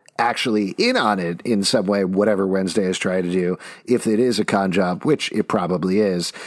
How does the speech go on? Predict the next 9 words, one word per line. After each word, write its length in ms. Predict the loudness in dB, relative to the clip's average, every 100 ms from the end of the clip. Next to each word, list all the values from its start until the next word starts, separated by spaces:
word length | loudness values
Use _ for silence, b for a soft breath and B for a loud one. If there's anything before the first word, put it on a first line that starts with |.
| B B B _
Or 720 | 2 4 4 4 4 2 -2 -12 _ -10
was 400 | -4 2 4 2 2
this 220 | 0 2
legitimately 600 | 0 2 2 2 2 -2
Tyr 300 | 0 2 2
was 200 | 0 -2
killing 580 | 0 2 2 2 -2 0
Wednesday's 500 | 0 0 -2 -2 -4
followers? 840 | 0 0 2 2 2 2 2 -2